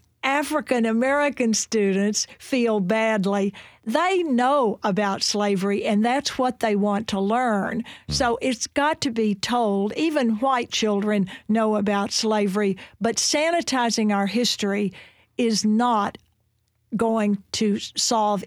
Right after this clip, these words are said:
Speaker 1: any of our race relations problems today.
Speaker 2: You know, the story we heard about Hills Island makes it pretty clear that there are more questions than answers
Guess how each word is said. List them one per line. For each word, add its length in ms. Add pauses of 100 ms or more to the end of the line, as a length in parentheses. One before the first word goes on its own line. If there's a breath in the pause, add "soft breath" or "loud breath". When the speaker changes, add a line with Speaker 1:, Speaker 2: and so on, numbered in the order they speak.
Speaker 1:
any 400
of 180
our 220 (640 loud breath)
race 420
relations 540
problems 600
today. 580 (680 loud breath)
Speaker 2:
You 120
know, 160
the 140
story 340
we 160
heard 180
about 240
Hills 240
Island 560
makes 380
it 100
pretty 240
clear 260
that 140
there 100
are 60
more 220
questions 580
than 140
answers 580